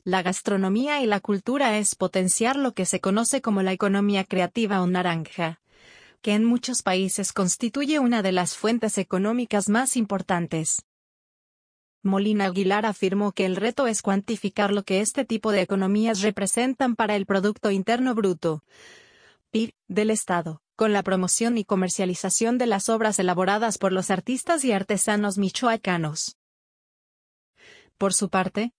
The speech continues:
Roberto Monroy García, secretario de Turismo, subrayó que el fimac cuenta con todos los elementos para convertirse en un evento anual que identifique a Michoacán frente al mundo. "Me parece que el fimac es una fórmula maravillosa,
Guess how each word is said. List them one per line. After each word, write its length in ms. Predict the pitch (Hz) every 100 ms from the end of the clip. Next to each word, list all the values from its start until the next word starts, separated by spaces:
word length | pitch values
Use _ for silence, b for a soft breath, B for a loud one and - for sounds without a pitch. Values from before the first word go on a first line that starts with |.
| -
Roberto 540 | 208 208 226 196 226
Monroy 580 | 196 180 180 202 226 214
García, 600 | 190 175 - 185 160 165 _ B B B B B B B B
secretario 680 | - 190 190 185 220 247
de 120 | 208 185
Turismo, 600 | 196 202 190 175 160 - _
subrayó 520 | - 294 220 190 220
que 140 | 220 202
el 100 | 180
fimac 480 | 196 185 170 - -
cuenta 340 | 208 226 196
con 200 | 196 190
todos 360 | - 269 254 226
los 200 | 202 196
elementos 540 | 180 180 190 196 247
para 200 | 220 196
convertirse 680 | - 190 196 190 277 269 233
en 100 | 226
un 120 | 240
evento 360 | 233 202 196 208
anual 360 | 190 208 214
que 100 | 208
identifique 720 | 185 185 180 196 - 247 214
a 40 | 196
Michoacán 600 | 190 - 190 190 233 233
frente 380 | - 190 185 262
al 100 | 208
mundo. 460 | 202 185 160 165 _ _ _ -
"Me 180 | 226 247
parece 420 | 247 269 277 339
que 100 | 220
el 100 | 185
fimac 400 | - 185 190 -
es 220 | 214 -
una 180 | 208 202
fórmula 460 | - 226 262 247
maravillosa, 840 | 202 190 180 180 202 180 - 214